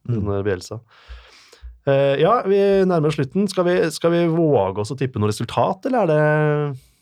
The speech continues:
Speaker 2: fåfengt?
Speaker 1: Tre null Leeds.
Speaker 2: <laughs> Det smigrer du.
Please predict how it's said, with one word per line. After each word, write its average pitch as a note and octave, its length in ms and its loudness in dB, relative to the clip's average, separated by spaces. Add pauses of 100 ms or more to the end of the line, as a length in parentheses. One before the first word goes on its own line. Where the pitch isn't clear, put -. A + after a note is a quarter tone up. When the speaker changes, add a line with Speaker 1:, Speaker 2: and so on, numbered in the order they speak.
(600)
Speaker 2:
fåfengt? - 640 -2 (260)
Speaker 1:
Tre C3 180 2
null A#2 160 -2
Leeds. - 360 -10 (240)
Speaker 2:
<laughs> - 560 -2 (840)
Det C#3 100 -6
smigrer G2+ 300 -2
du. G#2+ 100 -4